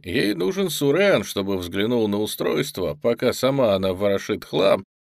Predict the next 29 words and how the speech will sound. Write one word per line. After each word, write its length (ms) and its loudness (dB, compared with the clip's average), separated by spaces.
в 120 -20
поисках 540 0
возможного 720 0
орудия 520 0
убийства, 840 -4
антикварного 1000 2
поршневого 840 -2
пистолета. 1000 -8
Ей 260 -4
нужна 380 -4
помощь. 760 -10
У 80 -4
него 240 2
болела 440 0
душа 560 -2
за 180 -4
Чандру. 640 -4
Он 200 -4
знал 300 0
ее 280 0
с 80 -8
рождения. 800 -4
Они 300 2
с 100 -6
ее 240 0
отцом 500 -2
были 200 0
хорошими 540 -2
друзьями, 920 -2